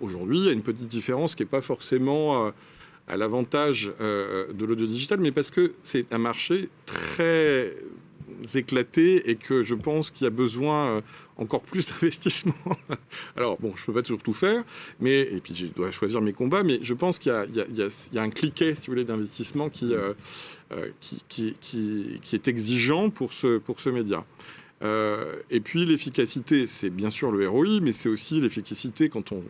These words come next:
on, on fait des, des post-tests. Hein, nous, on a de la chance puisque on, on travaille avec un, un, un, un D S P, euh, euh,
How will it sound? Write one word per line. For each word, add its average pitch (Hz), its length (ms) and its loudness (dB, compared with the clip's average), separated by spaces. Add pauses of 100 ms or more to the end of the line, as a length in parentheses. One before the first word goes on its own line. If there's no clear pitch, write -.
(260)
on, 104 240 -10
on 98 40 -6
fait 131 180 0
des, 107 340 2 (320)
des - 80 -8
post-tests. - 640 0 (320)
Hein, 180 160 -2
nous, 131 160 4
on 123 160 4
a 107 100 2
de 85 60 -4
la 104 80 0
chance 160 320 0
puisque - 300 -6
on, 98 440 2
on 98 80 -4
travaille 113 360 0
avec 95 240 -2
un, 92 80 -2
un, 90 280 -4
un, 90 340 -6
un 101 120 -4
D 92 140 -2
S 90 160 -4
P, 120 100 -2
euh, 95 320 2 (340)
euh, - 40 -14